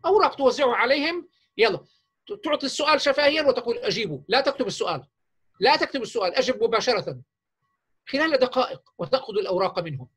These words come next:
تمام؟ لا يكن اختبارك شفهيًا، شفهيًا سيجيبك طالب أو طالبان. إذا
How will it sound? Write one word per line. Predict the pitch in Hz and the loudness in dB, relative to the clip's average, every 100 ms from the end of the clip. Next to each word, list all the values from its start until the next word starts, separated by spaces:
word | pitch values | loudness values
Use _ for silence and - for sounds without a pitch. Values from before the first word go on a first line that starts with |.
| _ _ _ _ _ _ _ - | _ _ _ _ _ _ _ -8
تمام؟ | 170 226 302 - _ _ _ _ _ _ - | -2 0 0 -6 _ _ _ _ _ _ -4
لا | 160 196 | 2 4
يكن | 240 262 262 247 | 4 6 2 2
اختبارك | 233 - 220 233 240 233 | -2 -4 0 2 2 2
شفهيًا، | 233 240 214 226 240 220 220 214 | -2 2 2 4 4 4 4 0
شفهيًا | 196 175 190 240 247 | -2 0 2 4 2
سيجيبك | 220 214 240 214 233 226 233 | 2 0 0 -2 -4 -2 0
طالب | 214 - 269 311 214 | 0 2 2 2 0
أو | 160 | -2
طالبان. | 160 175 170 190 165 143 - _ _ _ _ _ _ - | -2 -2 0 0 0 -2 -14 _ _ _ _ _ _ -10
إذا | 147 | -6